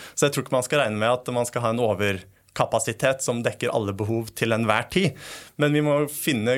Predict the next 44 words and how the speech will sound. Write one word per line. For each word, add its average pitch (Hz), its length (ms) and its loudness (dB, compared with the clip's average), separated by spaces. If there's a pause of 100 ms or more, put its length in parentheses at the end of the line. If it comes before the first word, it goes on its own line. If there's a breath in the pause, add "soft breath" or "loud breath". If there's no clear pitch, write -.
gode 123 320 0
løsninger 113 460 0
som 123 140 -4
gjør 113 100 2
at - 100 -8
vi - 60 -4 (100)
utnytter 113 560 -2 (240)
ladeinfrastrukturen 107 760 -2
best 120 200 -4
mulig, 117 160 -2
da. 147 220 0
For 139 100 0
eksempel 127 320 0
at 120 80 -6
du, 120 160 4
eh, - 840 0
når 123 180 0
du 123 140 0
plugger 113 260 -2
i 120 80 2 (320)
elbilen, 110 400 0
så, 127 240 0
så 127 160 0
gjør 104 160 2
du 104 40 -6
ikke 127 120 0
det 113 80 4
akkurat 113 320 0
samtidig 110 320 -2
som - 160 -2
alle 110 160 2 (140)
andre, 113 320 0 (120)
eh, 131 640 2 (220)
bruker 123 300 -2
strøm. 226 220 4 (460 loud breath)
Eh, 147 320 4
og 139 260 2
hvis 131 160 -4
man 123 120 2
skal 117 320 0
på 117 200 0
en 113 240 2
hurtigladestasjon, 120 720 -2
så 190 120 -2